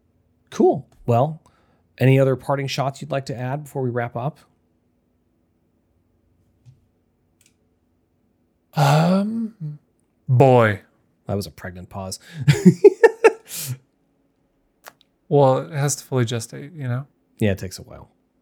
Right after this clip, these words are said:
Speaker 2: That's it.
Speaker 1: Okay,
Speaker 2: All I got is,
Speaker 1: great.
Speaker 2: all I got is boy.
Speaker 1: Boy.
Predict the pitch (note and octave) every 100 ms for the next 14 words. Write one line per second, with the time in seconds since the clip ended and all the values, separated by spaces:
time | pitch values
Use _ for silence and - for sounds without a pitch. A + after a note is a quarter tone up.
0 | _ _ _ _ _ _ _ _ _ _
1 | _ _ _ _ _ _ _ _ _ _
2 | _ _ _ _ _ _ _ _ _ _
3 | _ _ _ _ _ _ _ _ _ _
4 | _ C3 - - _ _ _ _ _ G3
5 | C#4 B2+ A#2+ B2 B2+ C3 - C#3 C3+ C#3
6 | C#3 A#2+ A2 G#2 - _ _ _ _ _
7 | _ - A#2 D3 C#3+ B2